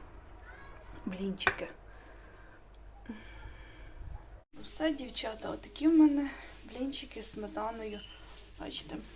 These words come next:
зараз будемо вечеряти. Бігом, раз, два і готово.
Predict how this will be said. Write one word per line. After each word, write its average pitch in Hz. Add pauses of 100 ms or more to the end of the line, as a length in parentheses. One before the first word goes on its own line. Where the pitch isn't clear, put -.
(280)
зараз 254
будемо 220 (160)
вечеряти. 196 (1200)
Бігом, 440 (100)
раз, 294
два 320
і 311
готово. 196